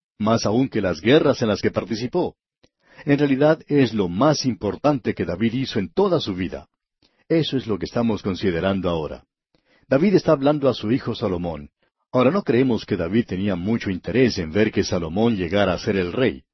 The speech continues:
Salomón era demasiado flojo, no era vigoroso como su padre. Y mencionamos que el Señor Jesucristo dijo en cuanto a Juan el Bautista, "¿Qué salisteis a ver al desierto? ¿Una caña sacudida por el viento?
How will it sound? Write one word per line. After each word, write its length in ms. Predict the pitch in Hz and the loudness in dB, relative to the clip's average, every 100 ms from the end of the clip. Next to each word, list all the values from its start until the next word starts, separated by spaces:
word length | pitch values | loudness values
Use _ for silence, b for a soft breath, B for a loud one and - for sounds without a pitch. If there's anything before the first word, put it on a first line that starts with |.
| _ _ _ _ - | _ _ _ _ 0
Salomón 400 | 147 151 185 165 | 2 2 2 2
era 180 | 151 | 2
demasiado 600 | 135 123 110 - 139 127 117 | 4 4 0 2 2 2 0
flojo, 540 | - 170 - - 76 _ _ | 0 2 2 -2 -18 _ _
no 180 | 156 170 | -2 4
era 160 | 151 123 | 4 6
vigoroso 640 | 110 98 87 135 - 104 | 4 2 2 0 0 -4
como 200 | 92 85 | -4 -8
su 140 | 87 | -10
padre. 380 | - 131 92 80 _ _ _ _ _ _ _ - | -2 -2 -2 -6 _ _ _ _ _ _ _ -4
Y 100 | 131 | 2
mencionamos 720 | 156 160 156 180 170 160 - | 2 4 2 2 2 0 -4
que 220 | - 110 98 | -2 0 0
el 100 | 92 | -2
Señor 280 | 98 143 | 0 0
Jesucristo 560 | 104 90 82 113 107 90 | 0 -6 -2 -2 0 -2
dijo 260 | 104 107 98 | -2 -2 -4
en 80 | |
cuanto 340 | - 90 80 85 | -2 -4 -4 -8
a 60 | |
Juan 220 | 82 104 101 | 0 0 2
el 60 | |
Bautista, 640 | 87 82 - 113 - 101 - _ _ _ _ | -2 -6 -2 -4 0 -2 -2 _ _ _ _
"¿Qué 120 | 175 | 0
salisteis 580 | 156 123 139 - 120 - | 2 0 0 0 -2 0
a 80 | 92 | 0
ver 160 | 110 123 | 2 0
al 80 | |
desierto? 640 | 110 104 160 156 - 80 - _ _ _ | -2 -2 2 2 0 -10 -12 _ _ _
¿Una 260 | 110 104 82 | -4 -2 -2
caña 380 | 87 92 107 120 | -4 -4 -2 -2
sacudida 540 | 117 - 95 110 110 | -4 -4 -2 0 2
por 100 | 107 | 2
el 120 | 98 | 0
viento? 500 | 87 104 123 151 139 | 0 -2 -2 -2 -4